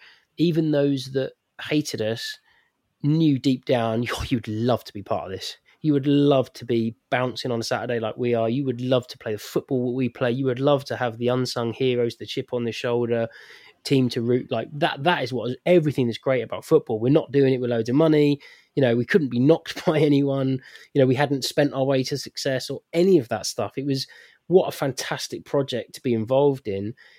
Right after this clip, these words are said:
And I do think there is an element of we, we, we now feel like also Rans where we've spent money and it hasn't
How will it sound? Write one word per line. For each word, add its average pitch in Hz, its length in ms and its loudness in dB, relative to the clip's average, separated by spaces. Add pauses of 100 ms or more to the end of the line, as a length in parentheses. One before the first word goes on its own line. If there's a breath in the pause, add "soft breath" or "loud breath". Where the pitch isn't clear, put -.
(140 soft breath)
And 139 140 2
I 165 80 4
do 208 300 0 (220)
think 185 200 2
there 151 140 0
is 151 120 0
an 147 100 0
element 151 340 0
of 123 380 -4 (680)
we, 143 280 0 (300)
we, 147 440 2
we 151 160 0
now 151 260 2
feel 151 340 -2
like 131 260 -4
also 175 460 0
Rans 107 640 -6 (380)
where 131 460 -2 (140)
we've 143 160 -2
spent 160 460 -4
money 135 340 0
and 123 100 0
it 120 60 -2
hasn't 123 360 -6